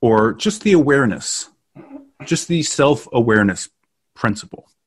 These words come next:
Understanding that within everything, particularly within the human mind, um,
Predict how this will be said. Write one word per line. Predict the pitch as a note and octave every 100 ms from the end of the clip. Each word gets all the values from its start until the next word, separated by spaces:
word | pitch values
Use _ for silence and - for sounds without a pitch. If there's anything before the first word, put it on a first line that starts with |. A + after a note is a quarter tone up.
| _ _ _ _ _ _ _ _
Understanding | C#3+ F3 D#3 D#3 D3 C#3
that | C3+ A#2
within | A2+ C3
everything, | B2+ A#2+ A#2+ - A2+ A2+ A2+ G#2 - _ _ _ _ -
particularly | A#2+ E3+ D3 B2+
within | A#2 A2
the | G#2+
human | G2+ G#2 G2
mind, | F#2+ F#2+ F#2 F#2 _ _ - _ -
um, | G2+ G2 F#2+ F#2 G2